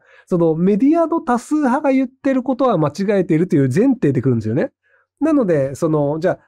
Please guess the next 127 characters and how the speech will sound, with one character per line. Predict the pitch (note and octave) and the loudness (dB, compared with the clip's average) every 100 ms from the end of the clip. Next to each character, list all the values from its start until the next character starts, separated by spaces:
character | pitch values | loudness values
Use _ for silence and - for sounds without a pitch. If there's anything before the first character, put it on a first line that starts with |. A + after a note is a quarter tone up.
| - | -6
ト | G#3+ | -2
ラ | C4 | 0
ン | B3 | 0
プ | G#3 | 0
大 | F#3 E3+ | 2 2
統 | F3 E3 | 2 2
領 | D3 C3+ | 2 0
が | G3 G3 - | 0 -2 -6
選 | - A3+ A3+ | -4 -2 0
挙 | G#3+ | 0
で | D3+ | -2
負 | B2 A#2+ | -2 -2
け | E3 | -2
ま | E3+ | -2
し | - | -2
た | D3 | -2
よ | C#3 | 0
ね | A3+ | 0
っ | |
て | - D#3 | 0 0
い | |
う | C#3+ | 2
の | D4 D4 | 2 2
を | |
メ | D#3+ D3+ | 2 2
デ | F3+ | 2
ィ | |
ア | F3+ | 0
の | E3+ | -2
多 | C#3+ | -4
数 | F3+ | -2
派 | E3+ E3 | -2 0
が | D#3 | 0
言 | |
っ | D#3 | 0
て | D#3 | 0
い | D3 | 0
ま | C#3 | -2
し | |
た。 | - | -4
で | F3 C#4+ | 0 2
も | E3 | 2
メ | D#3 | 2
デ | B3 | 4
ィ | E4 | 2
ア | |
は | D#4+ D4 | 2 0
嘘 | C#4 E4 | -2 -2
を | - | -4
つ | - | -6
く | |
か | - D#3+ | -4 -2
ら、 | C#3+ | 0
じ | C4+ | 0
ゃ | D4+ | 0
あ | |
こ | G3+ | 0
れ | G#3+ | 2
は | |
嘘 | F3 E3+ | 0 0
な | A#2+ | -4
ん | G2 | -8
だ。 | - _ - - | -14 _ -20 -6
で、 | D#4+ | -4
ト | D#4+ | 0
ラ | E4 | -2
ン | E4+ | 0
プ | D4 | 2
大 | B3 | 2
統 | A#3 A#3 | 2 2
領 | A#3 | 2
負 | D#3 | 2
け | F#3+ | 0
て | G#3 | 0
な | F#3+ | 0
い | D3+ | 0
っ | |
て | A#2 | -2
言 | A#2 | -6
っ | |
て | A2 C3 | -4 -6
る。 | B2+ - _ - | -6 -12 _ 0
だ | C4+ | 2
か | C#4 | 4
ら | |
じ | F#3 | 2
ゃ | E3+ | 2
あ | |
ト | D#3+ | 2
ラ | D3 | 0
ン | |
プ | C3 | 0
大 | A#2 | -2
統 | F3 C#4+ | 0 2
領 | |
が | G#3 | 0
正 | B2+ A#2 - | 0 -4 -8
し | F#2 _ _ _ _ _ _ | -14 _ _ _ _ _ _
い。 | C#4+ | -2
で、 | D4 C4 | 0 0
そ | C4 | 0
の | B3 | 0
コ | C4+ | 2
ロ | D#4 | 2
ナ | C#4 | 2
に | G3+ | 2
関 | F3+ D3+ | 2 -2
し | C3 | 0
て | D3+ | 0
も、 | A3 F#3+ | 2 2
そ | D#3+ | 0
の | D3+ F3+ | 0 -2
ワ | G3+ | -6
ク | - | -6
チ | F3 | -4
ン | D3+ | -2
っ | |
て | C#3+ | -2
い | |
う | C3 | 0
の | F3+ | 2
が、 | D4+ | 0
じ | G3+ | 2
ゃ | D#3+ | 0
あ、 | |
あ | C#3 | 0
の、 | C3 C3 | 0 -4